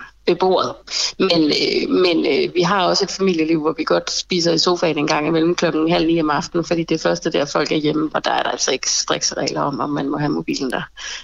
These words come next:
øh, samtidig. Så det er meget, øh, det er meget frit, hvad det angår. Men vi har mange snakke om, hvad vi laver med vores medier, og hvad vi er optaget af, og vi deler meget med hinanden om, hvad vi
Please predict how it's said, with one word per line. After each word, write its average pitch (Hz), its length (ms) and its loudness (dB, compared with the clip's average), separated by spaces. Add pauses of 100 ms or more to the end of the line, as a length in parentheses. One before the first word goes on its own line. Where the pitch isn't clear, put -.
(180)
øh, 151 420 0 (220)
samtidig. - 480 -4 (260)
Så 208 160 2
det 202 180 4
er 185 80 2
meget, 170 460 2
øh, 151 60 -4
det - 220 -10
er 190 40 2
meget 175 200 2
frit, - 280 -2 (140)
hvad 185 100 -2
det 175 80 0
angår. - 360 -2 (340)
Men 190 140 2
vi 170 80 2
har 160 100 0
mange 139 200 0
snakke 254 420 2
om, 160 200 2 (220)
hvad 175 200 2
vi 151 100 2
laver 180 560 2
med 185 340 4
vores 147 320 0
medier, 147 340 0 (340)
og 170 120 2
hvad 151 160 2
vi 143 160 0
er 139 60 4
optaget 180 380 0
af, 131 280 0 (120)
og 139 160 0
vi 127 160 0 (140)
deler 233 300 4
meget 143 320 2
med 160 100 2
hinanden 143 440 2
om, 143 140 0
hvad 135 300 -2
vi 135 200 -4